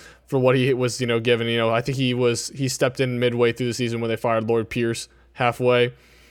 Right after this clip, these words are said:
through the season. So he did a great job for what it was. You know, he's worked with this, this team for a while now. So I, I appreciate what he's done, and I think the Hawks have a great future there, especially with Trae Young leading that team. And, you know, one thing I, they definitely need to work on this whole t-, this whole season, they were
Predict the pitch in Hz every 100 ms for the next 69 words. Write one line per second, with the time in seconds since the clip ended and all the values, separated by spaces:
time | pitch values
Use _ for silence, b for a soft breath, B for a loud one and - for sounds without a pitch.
0 | b - 147 143 151 143 147 131 131 120
1 | 117 B B B - 143 143 143 139 135
2 | 139 135 131 127 123 123 123 123 120 127
3 | 117 123 123 117 120 - - 123 117 -
4 | 123 117 123 117 117 117 117 113 107 B
5 | B B B B B - 139 123 123 127
6 | 123 131 131 147 139 147 131 131 135 135
7 | 127 117 143 127 131 131 127 127 123 127
8 | - 147 135 113 110 110 127 131 120 -
9 | 123 123 120 117 120 120 117 113 - 127
10 | 135 B B B B B B 147 139 131
11 | - _ 165 165 165 185 190 180 170 -
12 | 160 147 143 151 147 127 131 131 139 135
13 | 135 - 143 - 156 160 - 139 147 165
14 | 160 156 151 135 117 120 123 120